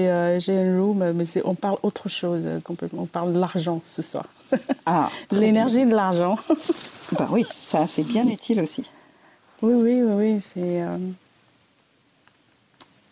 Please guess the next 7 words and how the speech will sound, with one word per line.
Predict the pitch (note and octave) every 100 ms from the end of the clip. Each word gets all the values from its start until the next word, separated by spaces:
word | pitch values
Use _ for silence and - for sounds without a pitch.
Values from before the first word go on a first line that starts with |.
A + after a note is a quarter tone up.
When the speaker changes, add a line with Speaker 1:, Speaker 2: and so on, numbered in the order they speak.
| G3
Speaker 1:
euh, | F#3 F3+ F#3 F#3 F3+ F3+
les | F3+
sujets, | G3 - G#3 G3 A#3+ A#3+
euh, | G3 F3 E3+ E3+ F3 E3+ - _ _ _ _ _ _ -
euh, | F#3+ F3+
rapport, | F#3+ - G3 F#3
euh, | F3 E3+